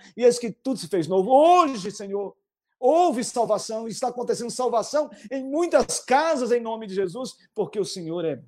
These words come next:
bom e a sua misericórdia dura para sempre. Meu Deus, a minha oração é que o Senhor,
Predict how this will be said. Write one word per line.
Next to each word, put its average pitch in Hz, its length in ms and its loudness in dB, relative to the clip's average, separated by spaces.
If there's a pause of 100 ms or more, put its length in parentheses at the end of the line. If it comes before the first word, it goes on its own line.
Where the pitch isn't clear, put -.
(160)
bom 151 340 0 (480)
e 160 80 -4
a 139 60 0
sua 143 200 -4
misericórdia 139 640 0
dura - 200 0
para - 260 -8
sempre. - 460 -10 (760)
Meu 151 160 8
Deus, 156 600 4 (140)
a 147 100 0
minha 151 140 8
oração 160 600 2 (460)
é - 100 -2
que - 120 2
o 156 40 6
Senhor, 160 640 6